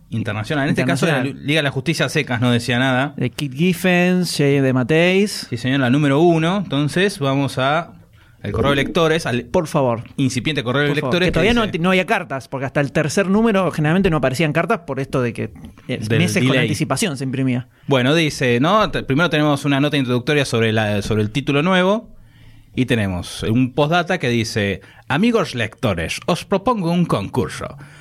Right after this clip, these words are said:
Speaker 1: para dar título a este nuevo correo de la Liga de la Justicia. Se sortearán pósters de C cinco entre los mejores títulos seleccionados como finalistas. <laughs> Ánimo, no olvidéis enviar vuestras cartas."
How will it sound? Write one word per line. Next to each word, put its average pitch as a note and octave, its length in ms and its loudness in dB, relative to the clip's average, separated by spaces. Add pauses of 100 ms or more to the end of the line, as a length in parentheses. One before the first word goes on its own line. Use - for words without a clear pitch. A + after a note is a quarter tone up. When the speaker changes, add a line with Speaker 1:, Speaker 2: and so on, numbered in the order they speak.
(200)
Speaker 1:
para B2+ 180 0
dar D3 200 0
título E3+ 320 -2
a D3+ 40 2
este C3 220 -2
nuevo F3 300 2
correo B2 380 0
de A#2 100 0
la G#2+ 100 0
Liga E3+ 220 0
de E3+ 60 -2
la D3 100 -2
Justicia. - 640 -8 (380)
Se - 140 -2
sortearán F3 600 0
pósters C3 580 -2
de D#3 160 0
C C3 180 -2
cinco B2 400 0 (220)
entre C3+ 260 -2
los A#2+ 160 0
mejores D#3 440 -2
títulos D#3+ 400 -2
seleccionados B2+ 680 -2
como A#2+ 240 0
finalistas. - 720 -2 (140)
<laughs> - 160 -16
Ánimo, C#3+ 440 -2
no C#3 140 0
olvidéis B2+ 460 0
enviar G2 400 0
vuestras A2+ 420 -2
cartas." G2 640 -4